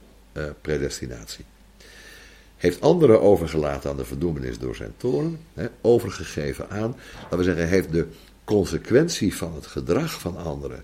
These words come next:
laten staan, dus met de grondslag van de zonde van ongeloof. Dus hij is volkomen gerechtvaardigd om dat te doen. Hij heeft ze niet voorbestemd om te zondigen. Hij heeft ze voorbestemd om, als ze zondigen, ten verderve te gaan.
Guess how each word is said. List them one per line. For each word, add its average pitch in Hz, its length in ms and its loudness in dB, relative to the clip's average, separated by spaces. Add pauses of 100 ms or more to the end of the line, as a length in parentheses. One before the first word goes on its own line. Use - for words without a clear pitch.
(140)
laten 78 420 -2
staan, 170 460 -2 (1400)
dus 95 240 4
met 87 220 0
de 85 60 -2
grondslag 113 500 4
van 92 160 -4
de 87 100 0
zonde 85 320 0
van 71 120 -6
ongeloof. 69 520 -8
Dus 67 140 -10
hij 76 100 -8
is 71 60 -10
volkomen 78 480 -6 (280)
gerechtvaardigd 71 640 -6
om 67 100 -10
dat 69 160 -6
te 69 80 -14
doen. 65 140 -8
Hij 69 80 -6
heeft 85 140 -4
ze - 80 -6
niet 78 160 -4
voorbestemd 82 640 -4
om 65 120 -8
te 65 100 -10
zondigen. 98 440 -4 (680)
Hij 76 100 -8
heeft 65 100 -6
ze - 80 -10
voorbestemd 76 720 -2 (260)
om, 80 300 2 (200)
als 143 340 8
ze 87 120 0
zondigen, 65 580 -8 (260)
ten 67 100 -6
verderve 90 360 -2
te - 100 -12
gaan. - 260 -18